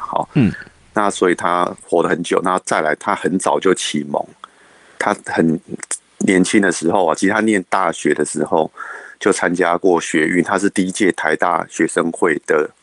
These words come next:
Speaker 1: 会长，啊，主席啊，那时候在代联会的主席。
Speaker 2: 嗯哼。
Speaker 1: 所以他战后初期，在二二八事-，事件以后呢，他就做过台大学生会的会长，所以那时候就这个算是跟学生事-，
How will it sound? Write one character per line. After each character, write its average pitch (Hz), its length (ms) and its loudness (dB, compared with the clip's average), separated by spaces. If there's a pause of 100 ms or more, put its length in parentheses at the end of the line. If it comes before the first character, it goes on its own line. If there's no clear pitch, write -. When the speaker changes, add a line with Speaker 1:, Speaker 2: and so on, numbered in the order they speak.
(200)
Speaker 1:
会 80 220 0
长， - 180 -4 (520)
啊， - 120 -2
主 82 200 2
席 76 240 -2
啊， 80 80 2
那 90 80 0
时 98 60 -2
候 82 100 4
在 82 140 2
代 82 180 0
联 76 120 0
会 90 140 2
的 - 140 -2
主 - 200 -6
席。 - 220 -6
Speaker 2:
嗯 110 160 -6
哼。 117 260 -4 (260)
Speaker 1:
所 101 100 2
以 - 20 4
他 101 80 2
战 101 220 0
后 104 180 2
初 98 220 -2
期， 80 180 -4
在 92 140 0
二 98 160 2
二 92 60 4
八 87 200 2
事-， - 160 -8 (540)
事 107 180 0
件 87 340 0 (100)
以 85 160 -2
后 90 280 2
呢， 78 100 0
他 73 120 -6
就 92 100 0
做 87 220 2
过 78 200 0
台 - 200 -2
大 78 160 2
学 76 140 -2
生 73 120 2
会 82 140 2
的 - 100 -10
会 - 260 0
长， - 160 -4 (720)
所 - 160 2
以 87 40 4
那 87 120 2
时 - 180 0
候 80 180 2
就 80 580 2 (240)
这 98 100 0
个 90 140 0
算 85 240 0
是 85 260 2 (380)
跟 87 160 2
学 80 220 2
生 82 300 2
事-， 92 280 0